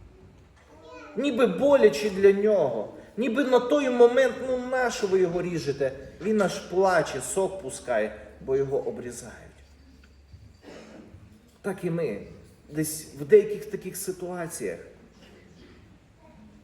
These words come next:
коли нам тяжко і здається: «Боже, навряд чи це Твоя воля».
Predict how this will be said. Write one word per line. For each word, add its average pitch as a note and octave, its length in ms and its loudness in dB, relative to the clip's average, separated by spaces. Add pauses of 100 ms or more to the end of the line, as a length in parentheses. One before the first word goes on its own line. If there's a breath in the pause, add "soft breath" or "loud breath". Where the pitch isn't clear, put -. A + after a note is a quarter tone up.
коли A#3 280 4
нам G#3+ 220 2
тяжко G3+ 440 0
і G3 80 -2
здається: G3+ 520 2
«Боже, G#3 420 2
навряд G#3 440 2
чи A3 100 -8
це - 140 -10
Твоя G#3 420 0
воля». E3+ 460 -2